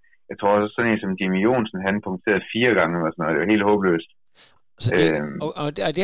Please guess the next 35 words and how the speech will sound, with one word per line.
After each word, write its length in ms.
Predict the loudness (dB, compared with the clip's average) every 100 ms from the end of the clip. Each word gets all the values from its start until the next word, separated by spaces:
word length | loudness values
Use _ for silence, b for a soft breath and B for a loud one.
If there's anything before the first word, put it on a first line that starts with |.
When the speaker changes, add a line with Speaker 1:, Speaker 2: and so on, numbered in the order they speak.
| -4
Speaker 2:
og 40 | -6
det 80 | -4
har 80 | -4
jeg 100 | -4
faktisk 180 | -6 -6 -6
aldrig 160 | -4
læst 160 | -4 -2
op 40 | -2
på, 120 | 0 -2
så 120 | -4 -6
det, 180 | -4
så 160 | -4 -6 -6
vi, 80 | -8 -6
det 60 |
er 40 | -6
måske, 260 | -6 -8 -4
det 80 | -4
er 40 |
måske 200 | -4 -4
også 140 | -6 -6
en 60 |
del 140 | -8 -8
af 60 |
forklaringen, 480 | -8 -4 -2 -4 -8
at 100 | -12
han 180 | -12 -14 -14 -18 -20 -20 _ -20 -16 -8
havner 220 | -6 -6
så 140 | -6
relativt 500 | -6 -6 -6 -6 -8
langt, 360 | -6 -6 -8 -6 -4
øh, 100 | -6 B B -10
tilbage, 280 | -2 0 0
blandt 220 | -4 -6
andet 160 | -6 -6
Tommy 360 | -6 -6 -6